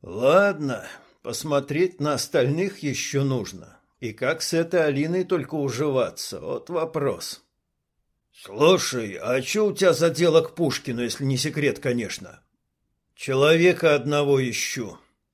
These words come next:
буркнул Дима и тут же пожалел, унимая неожиданную вспышку ярости.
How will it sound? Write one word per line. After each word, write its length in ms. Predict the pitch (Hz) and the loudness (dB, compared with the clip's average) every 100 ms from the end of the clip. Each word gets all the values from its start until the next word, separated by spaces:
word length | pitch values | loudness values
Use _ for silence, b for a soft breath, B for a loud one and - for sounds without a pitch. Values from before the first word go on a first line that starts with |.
| _ | _
буркнул 580 | 165 123 147 - 139 131 | -10 -2 -2 0 -2 -2
Дима 480 | 107 147 180 143 123 | -4 -2 0 2 2
и 220 | 113 127 | 0 -6
тут 240 | 131 180 123 | -6 -4 -2
же 120 | 143 | -4
пожалел, 680 | 147 143 147 143 190 156 - _ | -2 0 0 4 2 2 -6 _
унимая 500 | 139 135 120 160 165 | -2 0 2 2 2
неожиданную 800 | 147 139 110 135 135 139 131 131 | 2 0 0 -2 -2 0 0 -2
вспышку 480 | - - 131 - - | -6 -6 -6 -6 -4
ярости. 640 | 131 127 92 85 - - | 0 0 -2 -8 -14 -16